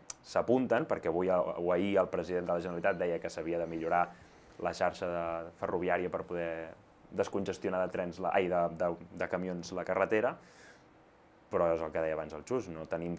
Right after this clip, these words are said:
la connexió amb tren, no està ben feta, és una, una reivindicació que fem des del territori des de fa molts anys. La connexió amb la vegueria, eh, costa. Mm, hi ha un tren, ai, un bus promès entre Vilafranca i l'U A B,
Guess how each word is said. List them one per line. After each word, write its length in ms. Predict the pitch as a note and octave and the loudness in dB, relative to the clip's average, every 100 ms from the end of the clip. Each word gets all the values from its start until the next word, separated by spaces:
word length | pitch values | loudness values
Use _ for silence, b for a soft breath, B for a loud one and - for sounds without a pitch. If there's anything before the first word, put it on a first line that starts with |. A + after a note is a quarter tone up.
| F#2 | -2
la 80 | F2 | -2
connexió 420 | F2+ E2 E2 F#2+ F2+ | -2 -4 -4 -2 -2
amb 100 | F2 | 0
tren, 220 | F#2 A2 | 0 0
no 120 | A#2+ A2+ | -2 0
està 160 | G2+ | 0
ben 160 | E2+ E2 | 0 2
feta, 380 | A#2+ A#2+ E2 D#2 | 2 2 0 -2
és 80 | E2 | -6
una, 240 | E2 E2+ D#2+ - | -8 -8 -10 -12
una 280 | F2+ E2+ E2 | -10 -8 -2
reivindicació 560 | F2 E2+ E2+ F2 F2+ | 0 0 -2 -4 -4
que 80 | G#2 | -4
fem 220 | A#2+ G2+ F2 | -4 -4 -6
des 140 | E2 | -6
del 240 | E2 D#2+ D#2+ | -6 -6 -6
territori 400 | E2 D#2+ F2 G#2 | -8 -6 -4 -4
des 80 | |
de 60 | G#2 | -4
fa 100 | F#2 | -6
molts 180 | D2+ E2+ | -4 -2
anys. 240 | A2+ E2+ B B B B F#2 | -2 -4 B B B B -4
La 100 | E2+ | -2
connexió 340 | E2+ E2 - F2+ | -2 -6 -4 2
amb 80 | |
la 80 | F#2 | 6
vegueria, 460 | F#2 F2+ F2+ G2+ C3+ D#3+ B B B - | 6 4 2 2 2 0 B B B -6
eh, 460 | F2+ D#2+ D2+ D2+ D2 - | -4 -2 -4 -6 -10 -4
costa. 460 | G2 G2+ - G#2 D#2 D#2 D#2+ | 2 2 2 -2 -2 -8 -16
Mm, 540 | D#2 D#2 D#2 D#2+ D#2 | -14 -14 -12 -12 -2
hi 80 | E2+ | 2
ha 60 | F2+ | 2
un 140 | F#2 F2+ F2+ E2+ | 2 -2 -6 -4
tren, 280 | G2 G2+ G2 - | 0 2 0 2
ai, 140 | G2+ | 2
un 160 | G2+ F#2+ | 2 4
bus 240 | A2+ A2 | 4 4
promès 480 | - G2 G2+ G#2 - B B B - | 0 0 4 2 2 B B B -4
entre 300 | F#2+ F2 F2+ F2+ F2 | -2 2 6 6 4
Vilafranca 460 | F2 F2 F2+ F2+ F#2 | 2 0 -2 -2 2
i 20 | |
l'U 140 | F#2 | 4
A 60 | |
B, 80 | F#2 | 4